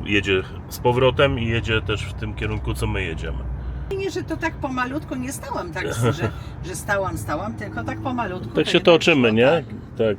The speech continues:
Speaker 1: gdzieś się toczymy. To, tu raz pokazuje plus trzydzieści, raz pokazuje, o, teraz trzydzieści trzy pokazuje. No może już gdzieś tam, kurde, ciekawy jestem, przez co to się tak zrobił taki korek. Może jakiś wypadek tu był.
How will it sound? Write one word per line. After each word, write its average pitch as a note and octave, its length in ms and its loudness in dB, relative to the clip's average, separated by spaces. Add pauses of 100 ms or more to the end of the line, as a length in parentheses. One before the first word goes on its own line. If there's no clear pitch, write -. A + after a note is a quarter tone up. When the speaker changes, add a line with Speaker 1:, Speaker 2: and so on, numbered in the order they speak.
Speaker 1:
gdzieś A2 260 -6
się B2 100 2
toczymy. G#2+ 480 2
To, G2+ 160 -6
tu A2+ 140 -2
raz A2+ 180 6
pokazuje A#2 520 4
plus A2+ 240 -2
trzydzieści, A#2+ 680 0
raz G#2+ 160 6
pokazuje, G#2 580 2
o, F2 60 0
teraz F#2+ 220 0
trzydzieści - 500 -6
trzy - 240 0
pokazuje. G#2 600 0 (680)
No G#2+ 80 0
może F#3 240 2
już G#3 140 0
gdzieś - 180 -4
tam, G2+ 160 0 (400)
kurde, A#2+ 300 -4
ciekawy - 260 -6
jestem, D#3 220 -6
przez D3+ 200 -2
co C3 100 -8
to B2 120 -6
się B2+ 120 -6
tak A#2 260 -2
zrobił G#2+ 240 -2
taki F#2+ 180 -6
korek. F#2+ 220 -6
Może G2+ 180 -6
jakiś A2+ 160 -8
wypadek C3 440 0
tu - 120 -6
był. F2+ 220 -6